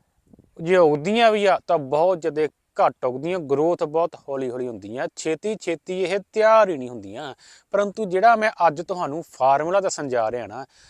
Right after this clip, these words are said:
ਜੇਕਰ ਤੁਸੀਂ ਇੱਕ ਵਾਰ ਇਹਦੀ ਵਰਤੋਂ ਕਰ ਲਈ, ਆਪਾਂ ਕੋਈ ਮਰਜ਼ੀ ਸਬਜ਼ੀ ਆ ਯਾਰ, ਚਾਹੇ ਕੱਦੂ ਲਾਉਣੇ ਆ, ਚਾਹੇ ਭਿੰਡੀ, ਚਾਹੇ ਚੌਲੇ, ਕੋਈ ਮਰਜ਼ੀ ਸਬਜ਼ੀ ਲਾਉਣੀ ਆ, ਬਸ ਹਰ ਇੱਕ ਸਬਜ਼ੀ ਦੇ ਵਿੱਚ ਜਦੋਂ ਆਪਾਂ ਲਾਉਣੀ ਆ,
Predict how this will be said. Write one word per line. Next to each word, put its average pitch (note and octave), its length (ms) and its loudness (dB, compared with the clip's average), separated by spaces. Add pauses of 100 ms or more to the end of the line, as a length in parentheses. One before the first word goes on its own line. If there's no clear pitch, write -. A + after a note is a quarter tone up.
(200)
ਜੇਕਰ D#3 340 0
ਤੁਸੀਂ F#3 260 -10 (120)
ਇੱਕ D#3+ 260 -6
ਵਾਰ D3+ 380 2
ਇਹਦੀ D3+ 240 -6
ਵਰਤੋਂ B2 320 -6
ਕਰ G2+ 160 -8
ਲਈ, F2 180 -18 (360)
ਆਪਾਂ G#3 280 0
ਕੋਈ A#3+ 200 -4
ਮਰਜ਼ੀ G3+ 380 2
ਸਬਜ਼ੀ E3 380 -2
ਆ - 20 4
ਯਾਰ, C#3+ 260 2 (280)
ਚਾਹੇ G3 240 2
ਕੱਦੂ E3 360 0
ਲਾਉਣੇ F#3 300 0
ਆ, F#3 60 -2
ਚਾਹੇ F#3 200 -2
ਭਿੰਡੀ, D#3 320 -6
ਚਾਹੇ E3+ 240 -2
ਚੌਲੇ, C3 380 -2 (340)
ਕੋਈ A#3 160 0
ਮਰਜ਼ੀ G3+ 460 2
ਸਬਜ਼ੀ D#3+ 340 0
ਲਾਉਣੀ G2 320 -10
ਆ, F#2+ 80 -20 (480)
ਬਸ F3+ 420 4 (380)
ਹਰ D#3+ 180 4
ਇੱਕ A#3 220 2
ਸਬਜ਼ੀ D3+ 420 -6
ਦੇ E3 120 0
ਵਿੱਚ E3+ 640 -2
ਜਦੋਂ D3 260 0
ਆਪਾਂ E3 220 2
ਲਾਉਣੀ C3+ 400 -4
ਆ, F#2 80 -14